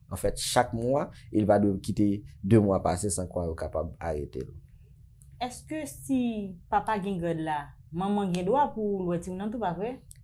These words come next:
Speaker 1: wi, trè byen. Se, se yon trè bòn kesyon. Nenpòt moun ki gen gad la, lòt la dwe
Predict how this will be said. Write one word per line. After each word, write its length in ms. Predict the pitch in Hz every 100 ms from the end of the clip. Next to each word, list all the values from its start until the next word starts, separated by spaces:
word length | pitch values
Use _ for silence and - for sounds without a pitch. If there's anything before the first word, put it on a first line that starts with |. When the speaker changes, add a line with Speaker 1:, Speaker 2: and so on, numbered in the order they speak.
| - 92
Speaker 1:
wi, 260 | 98 87 90 - - - - -
trè 200 | 110 107
byen. 220 | 120 147
Se, 180 | - 107 104 101 101 101 98
se 240 | - 101
yon 200 | 98 98 104
trè 160 | 110
bòn 220 | 107 98 92
kesyon. 460 | 92 - 127 160 - - - - - - - - - -
Nenpòt 400 | 131 151 151 -
moun 160 | 123 113
ki 140 | 113
gen 220 | 98 101 95
gad 220 | 92 87 92
la, 220 | 98 107
lòt 300 | 101 101 -
la 140 | 104 101
dwe 460 | 90 98 104 113